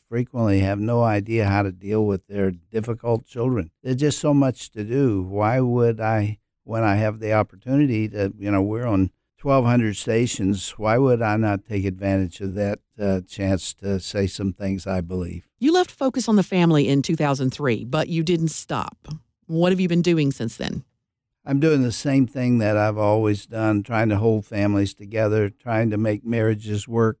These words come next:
Speaker 1: trying to help, uh, husbands and wives raise their children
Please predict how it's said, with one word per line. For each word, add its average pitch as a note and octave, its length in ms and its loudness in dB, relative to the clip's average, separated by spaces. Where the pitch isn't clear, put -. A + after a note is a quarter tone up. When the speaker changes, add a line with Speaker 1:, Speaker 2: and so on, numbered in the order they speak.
Speaker 1:
trying A#2 400 0
to A2 140 0
help, A#2 320 2
uh, G#2 180 -4
husbands A2+ 500 0
and A2+ 160 0
wives G#2 400 0
raise G#2+ 400 0
their G#2+ 180 2
children G#2+ 640 0